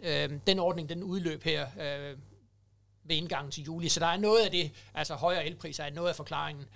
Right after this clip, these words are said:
Øh, og så plejer vi også at se i juli måned, at priserne på, på simpelthen sommerhusudlejning, øh,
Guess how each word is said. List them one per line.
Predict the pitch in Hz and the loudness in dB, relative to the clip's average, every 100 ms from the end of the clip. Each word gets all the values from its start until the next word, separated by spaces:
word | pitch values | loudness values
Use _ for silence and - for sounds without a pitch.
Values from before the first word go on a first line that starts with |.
| - - - - | -18 -16 -12 -4
Øh, | 151 160 | 0 0
og | 147 | -2
så | 185 | -4
plejer | 185 208 254 | -2 -2 0
vi | 202 | 0
også | 175 185 | -2 0
at | |
se | 202 | 0
i | 196 | -2
juli | 160 190 180 | -2 -4 -4
måned, | 160 160 175 180 | 0 2 4 4
at | 165 147 - | 2 -2 -6
priserne | 185 202 185 156 | -4 -2 -2 -4
på, | 165 151 | -6 -6
på | 165 139 | -6 0
simpelthen | 185 175 | 0 4
sommerhusudlejning, | - 175 175 165 156 151 - 156 151 143 139 139 143 - | 4 4 2 -2 -2 -4 -6 -8 -6 -4 -6 -8 -10 -10
øh, | 156 143 143 139 | -6 -6 -6 -8